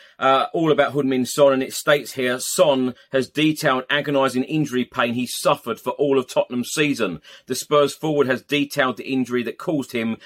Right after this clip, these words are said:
to underperform for so much of last season and the surgery he has had since, uh, to get back to his best." In the main report, it says that Tottenham star Heung-min Son has confessed he had to contend with pain as a result of a hernia injury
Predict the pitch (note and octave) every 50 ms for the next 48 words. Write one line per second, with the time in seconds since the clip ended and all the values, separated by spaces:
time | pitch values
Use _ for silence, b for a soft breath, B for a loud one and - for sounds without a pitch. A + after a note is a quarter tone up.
0 | B B B - - C#3 D3 C#3 C3 F#2+ C3 - - D#3 C3+ B2+ A#2 A#2 A2+ -
1 | - D#3+ C#3+ C3 B2+ B2 - - - G2 A#2 A#2 A2+ A2 - - B2 A#2 A#2 G2+
2 | B2 A#2 A2+ A2 B B B B B A#2 B2 A#2 - - - D#3+ D#3 D3+ C#3+ -
3 | - A2 G#2+ G#2+ G#2+ G#2+ - b b b b A#2+ B2+ B2 A#2+ - - - E3 C#3+
4 | A2+ - - - - G3 C#3 A2 G#2 - - - - - b b b b b b
5 | b b - B2+ B2 - - C#3 G#2+ - C#3+ D3 - - - B2 - - - -
6 | B2+ B2+ A2 - - D3+ D3+ A#2+ G2 - - - - b b b b b b b
7 | D3+ D#3+ E3 D#3 D#3 D3+ D3 D3 C#3+ C#3 - D#3 D3+ C#3 B2+ - D3 C#3 A2+ A#2
8 | A#2 - - D#3+ D3+ - C3+ C#3 B2 - - C#3+ C3 B2+ C#3+ D#3+ D#3 C#3 C3 B2+
9 | - - C3+ B2+ B2 B2+ C3 - - C#3+ C3 B2 - - - F3 C#3 A#2 - -
10 | - - b b b b b B2 A2+ D3+ C#3 - - D3+ D3+ D#3 D3+ C#3+ - -
11 | - C#3+ C#3 C3 A#2 B2 B2+ - _ - - E3+ D3 B2+ A#2 A#2+ - B2+ A#2 A#2
12 | A#2+ B2 A2+ - D#3+ C#3+ B2 A2+ - _ b b b b G#2 A#2+ A#2 - - D#3+
13 | D3+ D3 C#3 C3+ - - D#3 E3 D#3+ D3 - A2+ G#2+ G2+ G2 G2+ G2